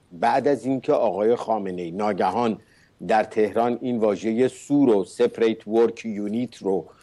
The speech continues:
اه، که واحد اندازه‌گیری غنیسازی، خیلی هم واحد رایجی نیست، اینو گمونم روز قبلش ایشون از آقای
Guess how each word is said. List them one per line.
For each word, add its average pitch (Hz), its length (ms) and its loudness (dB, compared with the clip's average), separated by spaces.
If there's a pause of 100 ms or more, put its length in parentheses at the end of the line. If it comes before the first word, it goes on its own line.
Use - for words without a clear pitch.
(240)
اه، 104 380 2
که 117 200 -2
واحد 113 520 2
اندازه‌گیری 110 760 -2
غنیسازی، 110 600 -2
خیلی 127 260 0
هم 151 100 2
واحد 127 240 4
رایجی 123 520 0
نیست، 123 280 -4
اینو 147 180 2
گمونم 127 420 0 (320)
روز 120 200 0
قبلش 123 560 2
ایشون 120 320 -8
از 113 160 0
آقای 104 480 0